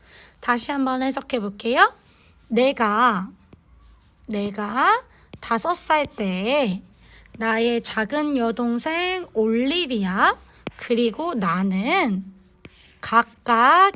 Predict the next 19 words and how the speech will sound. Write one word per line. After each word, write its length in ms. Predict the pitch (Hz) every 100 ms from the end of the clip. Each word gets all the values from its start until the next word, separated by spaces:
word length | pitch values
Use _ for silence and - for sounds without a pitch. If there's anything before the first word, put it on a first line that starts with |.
| -
입양했다. 1000 | 233 220 302 311 294 277 - 226 233 247
뭐를? 440 | 185 185 208 247
치타를. 1040 | 247 - - - 302 - 202 185 185 196 196 - _ _ - - -
그래서 200 | - 311
여러분 280 | 285 302 277
각각 480 | - 233 - 370 359
한 120 | 381
마리씩 540 | 415 453 427 403 349 -
치타를 440 | - - 349 330
입양한 480 | 240 202 247 247 240
거니까 360 | 214 202 202
총 280 | 240 - 320
몇 120 | 214
마리? 480 | 208 214 214 320 480 480 - - _
두 200 | - -
마리를 640 | 247 302 302 269 233 254 240
입양한 520 | 202 202 240 233 226
게 120 | 220
되겠죠. 920 | 214 196 196 196 - 190 208 285 220